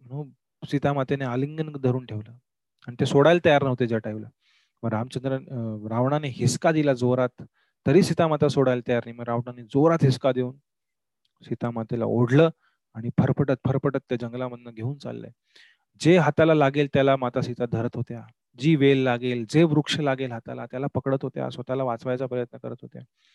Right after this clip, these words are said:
आणि सर्व जटायू रक्ताच्या थारोळ्यात पडून पाहत होता हे सर्व दृश्य अतिशय दुःखामध्ये, की "मी नाही थांबवू शकलो रावणाला." आणि रावणाने झटके देत देत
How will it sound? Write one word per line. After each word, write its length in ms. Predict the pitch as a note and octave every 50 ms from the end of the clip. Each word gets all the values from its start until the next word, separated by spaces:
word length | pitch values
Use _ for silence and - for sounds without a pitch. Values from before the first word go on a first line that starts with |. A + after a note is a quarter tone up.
| _ _ _ _ _ _ _ -
आणि 120 | A#2 A#2+
सर्व 220 | - C3+ C3 C#3 C3
जटायू 560 | B2+ B2 A#2+ - C3 C3 C3+ C3+ B2+ B2 B2
रक्ताच्या 420 | A#2+ A2+ - _ C#3 B2+ - C3 - - -
थारोळ्यात 300 | B2 A#2+ B2+ C3+ C3 - _ -
पडून 220 | B2 B2 B2 B2
पाहत 260 | _ - A2 A2+ C3 -
होता 160 | C#3 - C3+
हे 80 | B2 A#2
सर्व 260 | - A#2+ A2+ A2+ A2+
दृश्य 320 | G#2+ A#2 A2+ - - -
अतिशय 320 | A2+ - - D3 B2+ C#3 C3
दुःखामध्ये, 600 | B2 A#2+ A#2+ - - C3 B2 A#2+ A2+ A2+ A2 A2+ A#2 _ _ _ _ _ _ _ _
की 60 | C#3+
"मी 100 | C3+ C3
नाही 200 | B2 B2 B2+ C3+ C3
थांबवू 260 | C3 A#2+ A#2 A#2 A#2+
शकलो 340 | A#2 A#2+ A#2 - A2+ A2 A2
रावणाला." 360 | G#2+ G2+ G#2 G#2 G#2+ A2 A#2 A#2 _ _ _ _ _ _ _ _ _ _ _ _ _ _ _ _ _ _ _ _ _ _ _ _ _ _
आणि 160 | - A#2 A2
रावणाने 520 | A2+ A2 A2 A#2 A#2 B2 B2+ B2+ B2+ C3+ - D#3+ _ _ _ _ _ _ A#2+ A#2
झटके 300 | B2 A#2+ - - - C3+
देत 260 | A#2+ A2+ C3+ C#3 C#3+ B2+ A#2 -
देत 140 | C3 C3